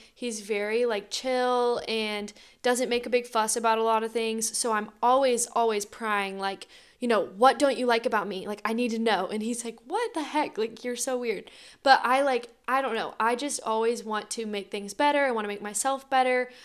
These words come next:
I wanna make our relationship better. And he, a lot of times, is just like, "Why are you, like, trying to get in a fight?" <laughs>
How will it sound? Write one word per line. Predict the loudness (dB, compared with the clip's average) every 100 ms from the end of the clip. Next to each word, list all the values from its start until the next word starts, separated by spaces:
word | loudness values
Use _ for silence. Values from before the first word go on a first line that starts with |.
| -6
I |
wanna | -4 -2
make | -4
our | -4 -2
relationship | 0 0 0 -4 -2
better. | 0 0 -2 -8 -18 -6
And | -4 -4
he, | -4 -4 -2
a | 0
lot | 0 0
of | -2
times, | -6 -6 -8
is | -8
just | -6 -6 -4
like, | -4 -6 -10 -8
"Why | -4 -2
are | -2
you, | -4 -6
like, | -4 -6 -8
trying | -10 -8 -6
to | -8
get | -10
in |
a | -10
fight?" | -6 -4 -6 8
<laughs> | 12 12